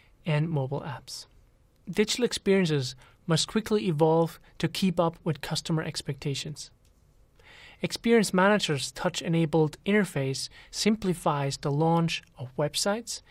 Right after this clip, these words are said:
and mobile sites that can adapt for multiple screens through responsive design. Marketers can easily edit and author content to create dynamic,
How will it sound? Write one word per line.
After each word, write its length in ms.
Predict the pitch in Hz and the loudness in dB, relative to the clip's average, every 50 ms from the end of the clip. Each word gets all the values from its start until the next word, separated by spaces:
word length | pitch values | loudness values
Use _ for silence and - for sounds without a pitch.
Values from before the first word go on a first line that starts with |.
| - - - - _ _ | -20 -20 -20 -20 _ _
and 160 | 190 180 175 175 | 2 4 4 6
mobile 280 | 175 170 156 151 151 | 4 4 4 2 0
sites 440 | 143 - 160 143 139 143 143 - - - - - - - - - | -2 0 -2 -2 -2 -2 -4 -8 -12 -14 -18 -20 -20 -20 -10 -6
that 140 | - 147 - | -6 -4 -2
can 160 | - 160 147 | -2 0 0
adapt 540 | 139 127 131 - 160 165 170 165 - - _ _ _ _ | 0 -2 0 0 0 0 -2 -4 -10 -20 _ _ _ _
for 180 | - - 160 | -4 0 0
multiple 440 | 147 147 151 170 165 - 160 143 139 | 2 4 4 2 2 0 -2 -4 -4
screens 560 | 131 - - - 151 147 156 160 - - - - _ _ _ | -4 -4 -4 -2 -2 -2 -2 -2 -4 -6 -12 -14 _ _ _
through 200 | - - - 147 | -10 -6 -4 -2
responsive 580 | 139 127 127 - - 135 131 131 127 135 127 - | -2 -4 -4 -6 -4 -4 -4 -4 -4 -8 -10 -10
design. 460 | - 135 123 131 120 113 117 117 - - - - _ _ _ _ _ - - - - - - - - - _ _ _ _ _ | -10 -8 -6 -6 -6 -8 -10 -14 -18 -20 -20 -20 _ _ _ _ _ -20 -20 -20 -20 -20 -20 -20 -20 -20 _ _ _ _ _
Marketers 480 | - 220 262 269 - 277 262 220 175 - | 6 6 6 6 4 2 2 2 2 2
can 180 | - 185 - | -2 -4 0
easily 400 | - 214 202 - 226 208 202 - - | 0 -2 2 2 2 0 0 -2 -2
edit 380 | 160 139 147 165 - - - - _ _ _ - _ _ _ | -2 -2 -2 -4 -6 -10 -18 -20 _ _ _ -20 _ _ _
and 140 | 175 170 160 | -4 -2 0
author 340 | - 170 170 160 - 185 180 | 0 0 0 0 -2 -4 -4
content 640 | - - 185 165 147 - - 147 139 135 131 - | -2 0 0 0 0 0 -2 -2 -2 -4 -6 -6
to 100 | - 147 | -8 -8
create 480 | - - - - 151 147 143 139 135 - | -8 -6 -6 -4 -2 -2 -2 -4 -2 -4
dynamic, 680 | 143 131 131 131 143 151 165 190 214 - - - - | -2 0 0 0 0 0 -2 -2 -6 -8 -14 -20 -20